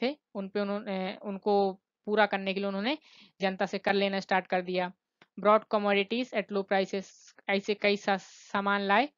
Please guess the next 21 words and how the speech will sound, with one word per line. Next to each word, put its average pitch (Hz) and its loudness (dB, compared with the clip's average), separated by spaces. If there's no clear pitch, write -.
जो, 214 0
अ, 185 -4
सस्ते 196 -2
दामों 196 0
में 196 0
कई 196 0
सामान 190 -2
लाए, 190 0
मतलब 185 -6
उसके 208 -6
बाद, 226 6
और 196 2
उन्होंने 202 -2
ऐसे 196 -2
क्रॉप्स 202 2
प्रोड्यूस 202 -2
किए 226 0
जो 202 -4
उनको 202 0
प्रॉफिट 190 0
दें। 185 -8